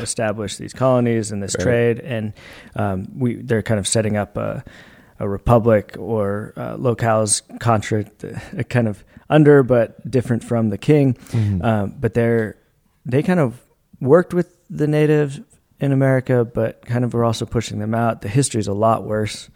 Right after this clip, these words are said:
Speaker 2: Mm-hmm.
Speaker 1: uh, from the English side. The French were a little bit more on the evangelization side, um, but there's just this distrust, uh, because of what was kind of happening. Whereas in the, in South America, it was,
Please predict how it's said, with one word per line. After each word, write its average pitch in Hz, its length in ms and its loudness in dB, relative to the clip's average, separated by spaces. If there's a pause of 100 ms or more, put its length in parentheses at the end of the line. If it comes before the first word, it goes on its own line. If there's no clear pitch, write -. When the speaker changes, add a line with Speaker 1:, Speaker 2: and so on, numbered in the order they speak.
(160)
Speaker 2:
Mm-hmm. 95 240 -2
Speaker 1:
uh, 85 80 -6
from 107 220 -2
the 101 100 -4
English 113 300 0
side. 110 240 0 (320)
The 120 80 -4
French 151 340 4
were 135 80 4
a 123 80 6
little 117 220 2
bit 120 160 0
more 120 180 2
on 117 240 2
the 110 320 -2
evangelization 110 760 0
side, 117 380 0 (400)
um, 101 400 -2 (220)
but 123 180 0
there's 123 140 2
just 127 220 -2
this 113 160 -2
distrust, - 680 -4 (300)
uh, 120 140 -8
because 110 420 -4
of 107 160 -4
what 107 140 -4
was 110 100 -6
kind 113 140 -4
of 101 80 -6
happening. 110 340 -2 (300)
Whereas 156 200 6
in 147 120 4
the, 117 240 0 (180)
in 123 300 -2 (180)
South 127 260 0
America, 104 380 -2 (100)
it 113 140 -4
was, 107 380 -4